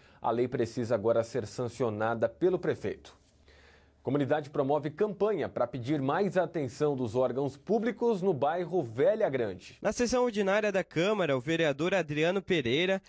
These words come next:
Speaker 2: apresentou a campanha Velha Grande Existe. O protesto foi elaborado por algumas associações de moradores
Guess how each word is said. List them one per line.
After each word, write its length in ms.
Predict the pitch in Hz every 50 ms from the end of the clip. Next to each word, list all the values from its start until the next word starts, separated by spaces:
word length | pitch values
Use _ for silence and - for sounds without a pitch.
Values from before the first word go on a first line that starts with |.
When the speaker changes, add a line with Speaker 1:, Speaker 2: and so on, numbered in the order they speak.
| - -
Speaker 2:
apresentou 600 | - 170 170 214 214 220 202 220 214 - 220 226
a 80 | 233 220
campanha 560 | - 220 196 180 - 185 196 214 214 208 202
Velha 340 | 156 160 196 202 214 208 190
Grande 320 | 160 156 170 190 196 180
Existe. 560 | 214 220 196 160 160 151 147 - - - 101 - _ _ -
O 80 | - 131 127
protesto 600 | 143 131 - - 131 151 170 170 - - - - _ _ _
foi 140 | - 202 208
elaborado 560 | 220 226 220 202 214 196 196 208 214 196 202
por 160 | - 220 208
algumas 400 | 202 190 156 175 202 208 202 175
associações 720 | 196 190 - - 196 - - 196 165 - - 175 185 196
de 60 | 180 196
moradores 840 | 196 190 185 185 156 131 113 117 139 175 202 202 214 208 - -